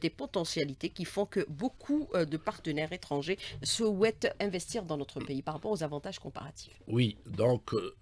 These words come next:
Speaker 2: réforme de seconde génération, c'est des réformes qui doivent toucher la sphère réelle de l'économie. Pas uniquement la réforme fi-, financière, mais, euh, je dirais la réforme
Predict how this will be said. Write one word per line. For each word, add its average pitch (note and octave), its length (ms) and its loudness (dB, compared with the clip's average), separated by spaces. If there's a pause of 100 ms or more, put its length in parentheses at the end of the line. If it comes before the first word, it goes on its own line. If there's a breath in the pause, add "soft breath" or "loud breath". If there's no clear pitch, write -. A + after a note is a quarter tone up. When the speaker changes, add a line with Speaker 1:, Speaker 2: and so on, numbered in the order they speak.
(120)
Speaker 2:
réforme B2+ 440 6
de A2+ 100 2
seconde G#2 460 0
génération, G2+ 640 -2 (200)
c'est - 160 -4
des G#2 100 2
réformes A#2+ 400 0
qui A2+ 380 -4 (100)
doivent A2 560 -2
toucher C3+ 480 0 (120)
la A2 120 -4
sphère G#2 280 2
réelle A#2 400 0
de F#2 120 -4
l'économie. F#2+ 420 -10 (240)
Pas C#3+ 160 0
uniquement C3 500 -2 (360 soft breath)
la G#2 100 2
réforme G#2 380 0
fi-, G2 160 -6 (140)
financière, A#2 640 -2 (400 loud breath)
mais, B2 440 4 (480 loud breath)
euh, G2+ 200 2
je G2+ 140 2
dirais A2 440 2 (320)
la A#2 120 4
réforme A2 480 2